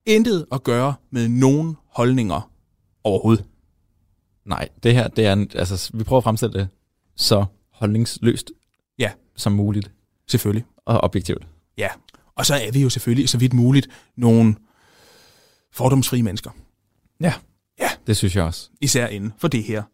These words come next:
Speaker 1: emne. For det er et spændende emne, og det er et emne, som i meget høj grad er stigmatiseret,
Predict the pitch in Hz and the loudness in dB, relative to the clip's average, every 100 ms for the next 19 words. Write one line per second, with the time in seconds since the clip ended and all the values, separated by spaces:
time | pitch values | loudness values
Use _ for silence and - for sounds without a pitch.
0 | _ _ 175 135 117 98 - _ _ _ | _ _ 2 2 2 -2 -12 _ _ _
1 | _ _ _ 180 233 - 262 - 131 113 | _ _ _ -2 -2 0 -2 0 -2 -2
2 | 101 101 120 143 185 202 151 180 277 - | -2 -4 -4 0 0 2 2 2 0 -4
3 | _ - 180 180 185 185 139 101 95 117 | _ 0 2 2 2 2 2 0 -2 0
4 | 156 117 120 - - 131 156 - _ _ | 0 0 -4 -4 -6 -4 -4 -6 _ _
5 | 113 113 127 - _ _ _ _ _ _ | -6 -4 -4 -6 _ _ _ _ _ _
6 | _ _ _ _ _ - 190 156 143 139 | _ _ _ _ _ -2 0 2 0 0
7 | - 233 180 160 | 2 2 2 -4